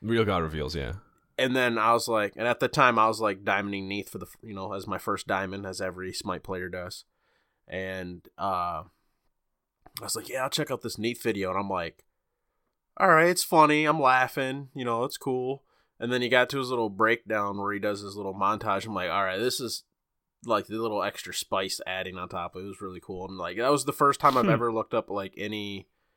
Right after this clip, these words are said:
Speaker 2: non, like, legitimate how-to guide for any game ever. The first, like, goof or spoof or anything. I'm like,
Speaker 1: Right.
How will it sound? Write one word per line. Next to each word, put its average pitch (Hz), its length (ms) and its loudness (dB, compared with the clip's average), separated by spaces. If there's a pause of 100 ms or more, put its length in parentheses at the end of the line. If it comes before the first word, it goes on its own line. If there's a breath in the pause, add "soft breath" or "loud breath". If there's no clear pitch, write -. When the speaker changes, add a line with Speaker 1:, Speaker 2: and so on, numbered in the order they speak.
(960)
Speaker 2:
non, 127 800 8
like, 101 400 -4 (160)
legitimate 110 640 -4
how-to 104 560 0
guide 110 480 -4 (380)
for 98 240 -4
any 101 200 -6
game 95 320 -6
ever. 95 340 -6 (380)
The - 60 -12
first, 98 320 -6
like, 92 220 -8 (400)
goof 101 340 -10
or 98 60 -8
spoof 101 420 -6
or 95 80 -4
anything. 98 380 -10
I'm 95 120 -10
like, 87 240 -16 (720)
Speaker 1:
Right. 65 240 -10